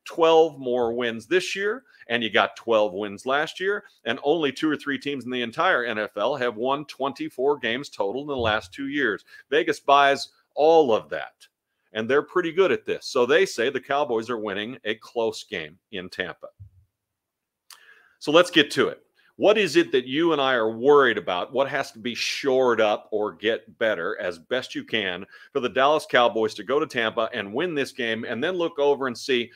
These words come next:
are we playing Philadelphia or are we playing San Francisco? We'll get to that towards the end of the show.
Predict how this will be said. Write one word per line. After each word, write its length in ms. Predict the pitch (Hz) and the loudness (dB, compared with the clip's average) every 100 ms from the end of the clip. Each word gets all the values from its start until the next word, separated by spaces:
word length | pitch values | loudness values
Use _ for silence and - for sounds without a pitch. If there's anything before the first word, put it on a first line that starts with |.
| - | -6
are 60 | 113 | -2
we 100 | 113 | -2
playing 280 | 113 135 123 | 0 -2 0
Philadelphia 760 | 143 143 202 220 226 240 262 - - - | 2 4 6 4 4 -4 -6 -8 -16 2
or 200 | 139 143 | 2 6
are 180 | 151 160 | 4 4
we 140 | 160 | 0
playing 380 | 160 156 151 151 | -2 -2 -2 -2
San 260 | - 131 123 | -2 -2 -2
Francisco? 540 | 127 - 123 - 80 | -6 -2 -2 -2 -10
We'll 160 | 85 107 | -4 -4
get 240 | - 123 | -2 -6
to 80 | 117 | -2
that 220 | 113 110 | -2 -2
towards 280 | - 113 107 | -4 -6 -6
the 140 | 98 101 | -6 -8
end 140 | 92 | -8
of 40 | |
the 60 | 87 | -10
show. 320 | - 82 - | -10 -10 -12